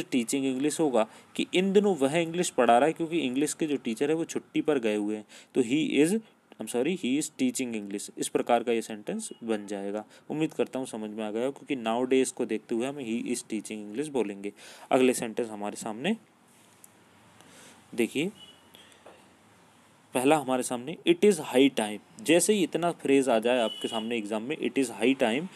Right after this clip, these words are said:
आपको आगे कुछ नहीं सोचना है। दो स्ट्रक्चर आपको बता रहा हूँ कि "It is high time", "It is high time" जब भी आ जाता है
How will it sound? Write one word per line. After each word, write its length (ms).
आपको 300
आगे 240
कुछ 220
नहीं 140
सोचना 320
है। 100
दो 180
स्ट्रक्चर 420
आपको 240
बता 240
रहा 120
हूँ 80
कि 180
"It 180
is 160
high 300
time", 220
"It 180
is 140
high 220
time" 240
जब 180
भी 120
आ 100
जाता 340
है 200